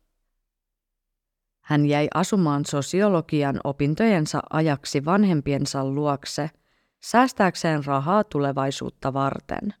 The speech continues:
Shannon ei elänyt vanhempiensa siivellä, vaan täysi-ikäistyttyään hän työskenteli kahdessa eri osa-aikatyössä. Vuoden kaksituhatta kuusi marraskuussa kaksikymmentäyksivuotias Shannon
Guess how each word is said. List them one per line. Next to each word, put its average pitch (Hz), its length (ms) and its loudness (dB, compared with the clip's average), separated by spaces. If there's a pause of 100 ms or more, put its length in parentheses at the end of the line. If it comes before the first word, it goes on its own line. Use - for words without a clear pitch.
(1300)
Shannon 165 540 2
ei 185 300 4
elänyt 143 420 2
vanhempiensa 147 720 0
siivellä, 143 800 -2 (400)
vaan 156 180 2
täysi-ikäistyttyään 160 1200 0
hän 139 200 0
työskenteli 143 680 2
kahdessa 147 580 -2
eri 143 280 0
osa-aikatyössä. 135 1120 -2 (2000)
Vuoden 139 300 0
kaksituhatta 151 580 0
kuusi 156 400 -2
marraskuussa 139 1040 -4 (400)
kaksikymmentäyksivuotias 143 1500 0
Shannon 151 440 0